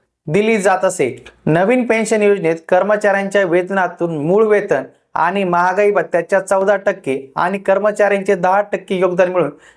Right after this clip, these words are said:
जी रक्कम येत ती बाजारात गुंतवून त्याच्यात परताव्यातून पेन्शन ही दिली जात होती. जुनी पेन्शन आणि नवीन पेन्शनच्या रकमेतील जो फरक आहे तो कर्मचाऱ्यांना तिसऱ्या पेन्शन योजनेत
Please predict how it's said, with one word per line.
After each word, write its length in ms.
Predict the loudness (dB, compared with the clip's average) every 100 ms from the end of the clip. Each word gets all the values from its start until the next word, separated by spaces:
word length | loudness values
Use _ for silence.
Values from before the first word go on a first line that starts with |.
| _ 0
जी 140 | 2
रक्कम 400 | 2 2 0 0
येत 160 | -2 -2 -8 -2
ती 100 | 0
बाजारात 500 | 2 2 2 0 0 -2
गुंतवून 480 | -4 0 0 0 -4 -14 _ _ _ _ _
त्याच्यात 420 | 0 0 0 0 -2 -12 _ _
परताव्यातून 720 | 0 0 2 2 2 0 -8
पेन्शन 440 | -2 -2 0 0 0
ही 180 | 0 -2
दिली 320 | 0 0 2
जात 180 | 2 0
होती. 520 | -2 -2 -4 -6 -14 _ _ _ _ _ 0
जुनी 200 | 2 2
पेन्शन 480 | 0 -2 0 0 0 -8 _
आणि 260 | -2 0 0
नवीन 420 | 2 2 0 0
पेन्शनच्या 540 | 0 0 -2 0 0
रकमेतील 540 | 0 0 -4 -2 -2 0
जो 220 | 0 0
फरक 280 | 0 0 2
आहे 200 | 0 0
तो 240 | -2 -2 0
कर्मचाऱ्यांना 840 | 2 0 0 0 0 0 0 -2
तिसऱ्या 520 | -4 -8 0 2 2
पेन्शन 380 | 0 -2 -2 0
योजनेत 320 | 0 0